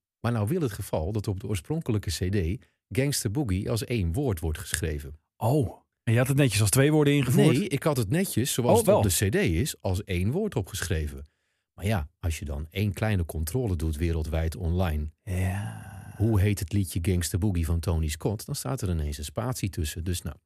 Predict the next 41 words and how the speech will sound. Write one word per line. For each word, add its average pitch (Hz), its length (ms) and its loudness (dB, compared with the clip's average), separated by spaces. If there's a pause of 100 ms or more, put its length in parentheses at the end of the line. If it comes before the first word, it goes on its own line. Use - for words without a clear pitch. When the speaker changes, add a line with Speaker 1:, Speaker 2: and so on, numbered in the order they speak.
Speaker 1:
dat - 160 -6
was 92 200 -2
een 87 60 -2
dag 85 180 -2
later 76 300 -4
opgelost. 110 500 -4
Een - 520 -20
paar 165 180 2
dagen 85 320 0
gewacht, - 580 -2 (360)
want 92 180 -2
dat 87 100 -2
moet 160 180 0
dan, 165 160 0
hè? 170 240 0
Dan 123 120 2
Speaker 2:
Ja. 113 60 6
Speaker 1:
gaan 101 100 6
al 104 100 0
die 101 100 0
streamingsdiensten 90 760 0
aan 80 140 0
de 80 60 0
gang 156 300 -2 (880)
om 104 140 0
te - 100 -4
kijken 85 340 0
of 78 120 -2
alles 82 220 0
in 82 120 0
orde 107 220 -2
is. - 160 -8 (440)
En 107 120 0
toen 101 180 0
kreeg 87 380 0
ik, 78 140 -2 (180)
eh, 69 440 -2 (320)
gisteren 104 680 0 (420)
het 95 100 -6
verlossende 117 520 -2
bericht. 78 480 -4